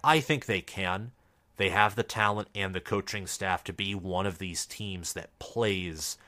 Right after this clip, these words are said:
above ninety percent or close to a hundred percent every game. But a hundred percent for Ohio State, I think, looks different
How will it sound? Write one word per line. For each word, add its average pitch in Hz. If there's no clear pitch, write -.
above 104
ninety 90
percent 87
or 82
close 90
to 85
a 78
hundred 78
percent 78
every 78
game. 73
But 117
a 107
hundred 165
percent 113
for 98
Ohio 95
State, -
I 110
think, 110
looks 101
different 85